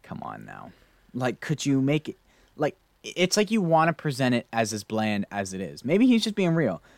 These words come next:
but you're really gonna have your album cover a blank white t-shirt in front of a gray photo shoot background? Like,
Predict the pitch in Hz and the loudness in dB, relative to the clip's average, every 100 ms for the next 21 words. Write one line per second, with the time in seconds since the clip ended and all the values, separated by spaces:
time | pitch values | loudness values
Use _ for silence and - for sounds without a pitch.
0 | _ - 147 160 170 147 170 175 165 170 | _ -2 0 4 4 4 2 2 2 2
1 | 151 151 - 123 135 139 135 139 113 101 | 2 0 -2 0 0 0 -2 0 -2 -4
2 | 104 107 117 110 107 107 - - 113 - | -2 0 0 -2 -4 -4 -6 -8 -6 -4
3 | 117 - 107 101 110 107 104 92 90 98 | -6 -6 -10 -10 -6 -6 -8 -12 -10 -8
4 | 104 107 101 98 98 104 87 90 92 104 | -8 -6 -6 -6 -6 -8 -8 -6 -6 -6
5 | 104 104 98 | -6 -6 -6